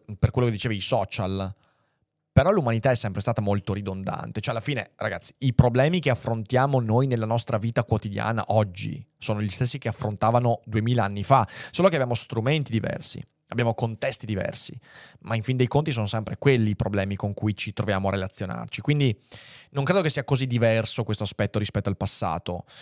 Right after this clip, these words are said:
Eh, bisogna saper gestire i mezzi con cui affrontiamo questi problemi. E lì, lì è un, lì è un bel problema.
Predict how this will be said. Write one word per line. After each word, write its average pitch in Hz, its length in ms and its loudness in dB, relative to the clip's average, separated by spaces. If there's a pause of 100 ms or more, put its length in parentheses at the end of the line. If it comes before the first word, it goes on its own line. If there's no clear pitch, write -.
(240)
Eh, 117 1000 4
bisogna 156 420 0
saper 147 300 -2
gestire 151 380 0
i 131 120 2
mezzi 123 460 -2
con 107 140 0
cui 107 160 0
affrontiamo 107 520 -4
questi 107 200 -8
problemi. - 480 -10
E 131 240 -4
lì, 139 440 0
lì 113 140 -4
è 156 100 0
un, 90 400 -10 (640)
lì 120 100 -6
è 120 40 4
un 127 80 4
bel 107 140 2
problema. 135 420 6